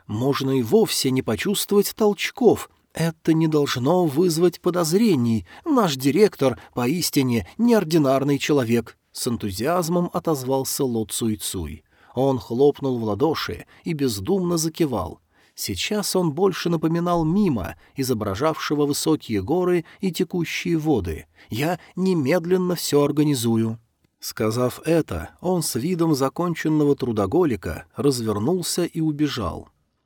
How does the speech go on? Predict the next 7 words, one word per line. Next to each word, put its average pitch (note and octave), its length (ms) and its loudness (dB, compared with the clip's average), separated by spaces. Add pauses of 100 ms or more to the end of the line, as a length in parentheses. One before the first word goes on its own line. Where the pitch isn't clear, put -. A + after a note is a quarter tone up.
(100)
Проходя C3+ 540 -2
мимо E3+ 260 0
директора C3+ 580 0
Хуана, A2+ 640 -2 (100)
Ло A#2 260 0
Цуй A2 280 -4
Цуй F#3+ 440 -4